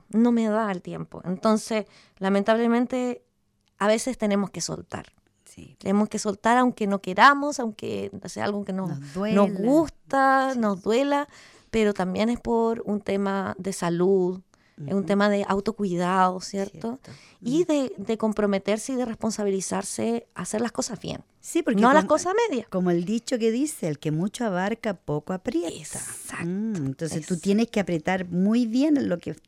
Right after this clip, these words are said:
Speaker 2: vas a apretar.
Speaker 1: Exacto. Entonces, bueno, para mí es una maravilla estar estudiando, imagínense, yo estudio todo el día, leo todo el día, género y feminismo. O sea, para mí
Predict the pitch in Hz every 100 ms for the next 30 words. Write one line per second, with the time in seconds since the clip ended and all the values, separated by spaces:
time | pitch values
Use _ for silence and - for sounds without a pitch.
0 | - _ _ - 185 196 185 196 339 -
1 | - _ 175 170 - 202 - - - -
2 | - - - 220 226 226 - 240 226 220
3 | 208 214 _ _ _ _ 202 202 175 160
4 | _ 185 175 208 269 339 - 226 240 226
5 | 226 220 196 185 208 233 247 254 247 254
6 | 226 220 247 247 220 233 233 233 240 -
7 | _ - 208 - 226 208 214 233 226 269
8 | 277 262 226 220 226 233 247 269 294 -
9 | - - 247 240 240 233 233 214 180 160
10 | 151 - 156 - - _ 143 160 240